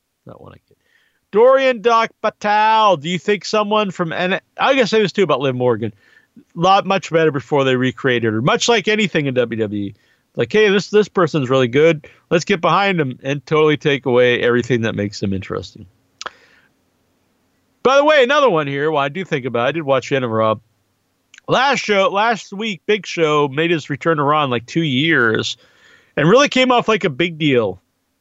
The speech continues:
At first, I was like, "Oh, God, the Big Show." But he came off like a big deal. It was really over. I was like, "Wow,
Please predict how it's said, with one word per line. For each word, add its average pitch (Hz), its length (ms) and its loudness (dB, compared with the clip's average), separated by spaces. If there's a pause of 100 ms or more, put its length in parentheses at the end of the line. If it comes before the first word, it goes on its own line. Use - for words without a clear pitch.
(120)
At 120 140 -6
first, 180 280 0
I 151 40 0
was 131 60 2
like, 127 120 0
"Oh, 135 140 2
God, 117 280 -2
the 110 60 -8
Big 104 180 -6
Show." - 180 -14
But 117 180 -8
he 131 40 0
came 214 240 -2
off 208 160 0
like 139 140 -2
a 131 60 -2
big 151 260 -6
deal. 165 220 0
It 156 40 2
was 127 140 -6
really 165 260 2
over. 151 260 2
I - 20 0
was 120 80 -2
like, 147 160 -4
"Wow, 220 360 2